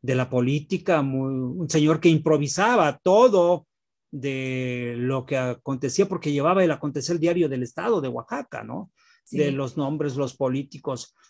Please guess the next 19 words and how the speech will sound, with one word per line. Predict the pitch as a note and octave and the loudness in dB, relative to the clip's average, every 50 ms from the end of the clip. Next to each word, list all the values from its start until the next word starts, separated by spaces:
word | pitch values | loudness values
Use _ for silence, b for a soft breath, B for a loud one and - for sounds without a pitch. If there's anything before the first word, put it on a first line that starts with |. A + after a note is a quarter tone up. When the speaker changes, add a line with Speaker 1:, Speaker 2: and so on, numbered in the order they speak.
| b - | b -8
Speaker 1:
eh, | C3+ C3 B2+ B2+ B2+ B2 B2 B2 A#2+ A#2+ A#2+ B2 | -6 -4 -2 -2 -2 -2 -2 -2 -4 -4 -4 -4
las | B2 B2 B2+ B2 - | -4 -4 -4 -4 -4
acciones, | C3 B2+ - - D3 C#3 C#3 D3+ D#3+ D3+ C#3 B2 | -6 -6 -6 -4 -4 -2 -2 -2 -2 -2 -2 -4
las | B2+ B2 - | -4 -6 -6
secretarías, | - A#2+ B2 A#2+ - - B2 A#2+ B2 C3 C#3+ D3+ D3 C#3 A#2+ - B2+ | -8 -8 -8 -10 -8 -6 -8 -6 -6 -6 -4 -4 -4 -4 -6 -8 -8
el | A#2+ | -8
estado, | A#2 - - - D3 C#3 D3+ C#3+ D3 | -8 -8 -8 -6 -4 -4 -4 -4 -4
el | C3+ B2 | -4 -4
gobierno, | A#2+ A#2 A2+ B2+ D3 D3+ D3+ D3+ D#3 C3 - B B B B B B B - | -6 -6 -4 -2 -2 -2 -2 -2 -4 -6 -8 B B B B B B B -10
eh, | - B2 A#2+ A#2 A#2+ A#2 A2+ A2+ A2+ | -8 -6 -4 -4 -4 -4 -4 -6 -6
los | A#2 B2+ C3 - | -4 -6 -4 -2
grupos | C#3 D3 E3 F#3 F#3 - D3+ C3 | 0 6 6 6 6 4 -4 -4
sociales | - B2 - - D3+ D#3+ F3 E3+ E3 - | -4 -10 -6 -2 -2 0 0 0 -2 -4
y | C3+ | -4
demás. | B2 B2 C#3+ F3+ G3 F#3+ - _ b b b b b _ - | -4 -4 -4 -4 -6 -6 -10 _ b b b b b _ -8
Entonces, | - E3 D#3+ - G3+ G3 F#3 F#3 G3 F#3 - - - _ _ _ _ _ _ _ _ _ | -4 -4 2 4 4 4 4 2 0 -2 -2 -6 -12 _ _ _ _ _ _ _ _ _
eh, | - - - - - - - - - _ | -20 -20 -16 -16 -16 -16 -16 -20 -18 _
también | - D#3 D#3 D#3 A3 A#3 G3 E3+ | -2 -2 2 4 4 4 4 4
admirable. | D3 B2+ B2+ C3+ C#3 D3+ D3 C#3+ A#2 A2+ A2+ A2 _ | 2 2 0 0 0 0 0 -2 -2 -4 -6 -8 _